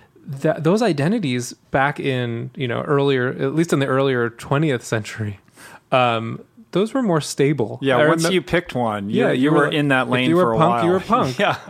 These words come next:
Speaker 1: And you wore the same jacket that you had every day, and you would embellish it yourself. And if you,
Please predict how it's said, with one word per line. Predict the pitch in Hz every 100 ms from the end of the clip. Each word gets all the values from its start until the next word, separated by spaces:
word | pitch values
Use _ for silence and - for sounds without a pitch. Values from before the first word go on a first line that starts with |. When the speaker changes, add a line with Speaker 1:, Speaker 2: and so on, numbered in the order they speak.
| - 165
Speaker 1:
And | 156
you | 160
wore | 160
the | 151
same | 147 - 127 147
jacket | 143 139 147
that | 139
you | 123
had | 123 120 113
every | 123 170
day, | 143 127 135 143
and | 123 120
you |
would | 120 113
embellish | 117 120 127 131 143
it |
yourself. | 131 120 160 143 - - -
And | 131
if | 123
you, | 139 135 127 123 123